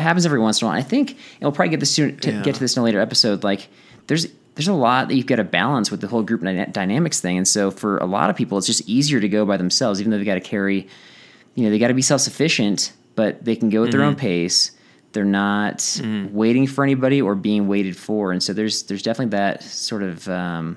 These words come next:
Speaker 1: pull to do something like that. So we sh-, we'll talk about whether that's, you know,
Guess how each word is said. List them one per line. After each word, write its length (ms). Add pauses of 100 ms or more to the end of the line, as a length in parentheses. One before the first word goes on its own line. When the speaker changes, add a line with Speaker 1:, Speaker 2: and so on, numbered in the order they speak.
(760)
Speaker 1:
pull 420
to 140
do 140
something 280
like 200
that. 200
So 140
we 60
sh-, 140
we'll 120
talk 280
about 200
whether 200
that's, 560
you 100
know, 220